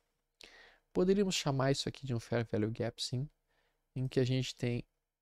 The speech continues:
essa sombra aqui e aqui, a gente entrou nessa região, poderíamos até entender isso. Esse candle podia ser um pouquinho maior, sem dúvida alguma, pra nos permitir realmente uma maior certeza de que esse é um Fair Value Gap.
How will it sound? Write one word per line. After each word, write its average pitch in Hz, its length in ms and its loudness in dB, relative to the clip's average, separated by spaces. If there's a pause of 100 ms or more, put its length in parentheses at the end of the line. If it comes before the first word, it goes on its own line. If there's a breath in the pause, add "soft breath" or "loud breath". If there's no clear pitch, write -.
(500)
essa - 360 -8
sombra - 380 -8
aqui - 460 -4
e - 40 -4
aqui, 143 540 -2
a 113 40 -2
gente 117 260 -6
entrou 120 280 -6
nessa 120 240 -8
região, 117 460 0
poderíamos 151 400 2
até 151 120 4
entender 120 320 2
isso. 117 220 0 (420 loud breath)
Esse - 220 4
candle 175 240 10
podia 147 260 10
ser 143 140 4
um 143 40 4
pouquinho 131 340 -2
maior, 110 200 -2
sem - 180 -6
dúvida 110 280 0
alguma, 110 240 0
pra 110 140 -4
nos 110 120 -6
permitir 104 380 -4
realmente 107 500 -2 (540 soft breath)
uma 117 100 0
maior 117 220 0
certeza 113 560 -2
de 98 80 -4
que - 80 -10
esse - 140 -6
é 104 40 -4
um - 20 -8
Fair 101 280 -2
Value 98 260 -4
Gap. 104 320 -6